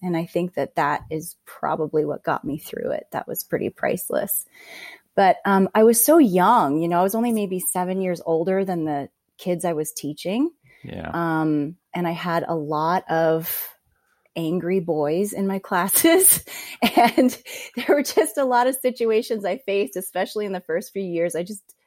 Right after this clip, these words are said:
Speaker 1: no training had set me up for how to deal with some of those situations.
Speaker 2: So to, how did, did you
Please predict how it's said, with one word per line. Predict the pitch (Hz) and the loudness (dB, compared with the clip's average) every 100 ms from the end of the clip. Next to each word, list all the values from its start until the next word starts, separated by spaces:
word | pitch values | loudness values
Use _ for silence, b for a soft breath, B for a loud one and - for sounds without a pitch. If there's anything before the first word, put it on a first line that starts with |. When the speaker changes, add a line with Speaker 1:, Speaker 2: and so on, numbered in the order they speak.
| _ | _
Speaker 1:
no | 269 285 | 0 0
training | 285 - 277 277 247 208 | 0 -2 0 2 2 0
had | 208 185 180 b b b | 0 -2 -2 b b b
set | - 285 254 | -2 2 2
me | 233 214 | 2 2
up | 214 - | 2 0
for | - | -2
how | 196 196 185 | -2 0 0
to | 190 | 0
deal | 175 180 147 | 2 4 2
with | 170 - | -2 -6
some | 147 | -10
of | 147 | -8
those | 143 - | -6 -8
situations. | - - - 98 - - 226 262 - _ b b b b | -8 -10 -8 -6 -6 -6 -6 -6 -10 _ b b b b
Speaker 2:
So | b 123 | b 0
to, | 123 | 2
how | 135 131 | 2 2
did, | 123 101 | 0 -4
did | 107 101 | -6 -4
you | 98 101 | -2 -4